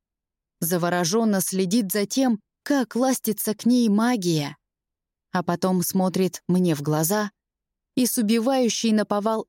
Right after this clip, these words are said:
искренностью благодарит. «Спасибо! Я столько лет думала, что бракованная,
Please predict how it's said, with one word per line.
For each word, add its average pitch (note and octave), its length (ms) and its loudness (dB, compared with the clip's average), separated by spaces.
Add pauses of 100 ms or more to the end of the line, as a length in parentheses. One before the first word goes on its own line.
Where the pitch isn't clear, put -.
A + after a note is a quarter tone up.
(100)
искренностью G#3 1040 0 (100)
благодарит. F#3+ 800 0 (960)
«Спасибо! A#3 800 -2 (460)
Я B3 240 0
столько C#4 520 -2
лет C#4 360 2
думала, A#3 540 2
что - 260 -2
бракованная, G3+ 960 0